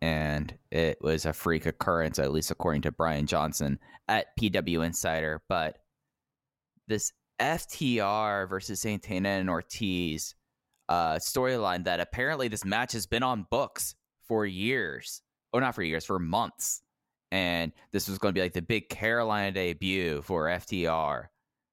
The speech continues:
Barely any positive, any reaction whatsoever for F T R coming out in Charlotte, North Carolina. Match itself was just kind of there. It kind of was just going there. Sh-, Santana did have a strong,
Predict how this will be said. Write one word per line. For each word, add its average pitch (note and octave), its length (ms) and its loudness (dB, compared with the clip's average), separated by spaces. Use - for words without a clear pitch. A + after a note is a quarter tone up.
Barely C#3 380 2
any F#2+ 160 0
positive, E2+ 520 0
any A#2 160 2
reaction F#2 400 0
whatsoever F#2+ 400 0
for F#2+ 120 -2
F F2+ 160 -2
T F#2+ 120 0
R F2 100 2
coming F#2 340 -2
out E2 300 0
in E2 80 -4
Charlotte, F2 480 0
North E2 220 -2
Carolina. C#2+ 720 0
Match A#2 360 0
itself G2 600 0
was - 240 -2
just G#2+ 280 -4
kind A#2+ 340 0
of F#2+ 240 -2
there. E2 480 0
It F#2 140 0
kind G#2+ 220 0
of G2+ 100 0
was F#2+ 160 -2
just F#2 220 -2
going F2+ 240 2
there. F#2 220 0
Sh-, - 180 -10
Santana B2+ 500 0
did G#2+ 260 -2
have G#2 300 0
a F2+ 180 0
strong, F2+ 680 0